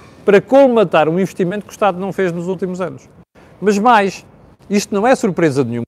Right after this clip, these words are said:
porque além do que foi dito nas últimas semanas já sobre este assunto, e vamos voltar sobre isto a seguir,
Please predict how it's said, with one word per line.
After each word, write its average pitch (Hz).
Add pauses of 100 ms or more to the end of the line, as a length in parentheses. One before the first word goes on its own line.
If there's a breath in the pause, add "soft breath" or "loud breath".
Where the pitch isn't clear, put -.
(120)
porque 160
além 180
do 202
que -
foi 190
dito 139
nas 127
últimas 135
semanas 104
já 170
sobre 143
este -
assunto, 131
e 127
vamos 151
voltar 139
sobre 98
isto 101
a 147
seguir, 127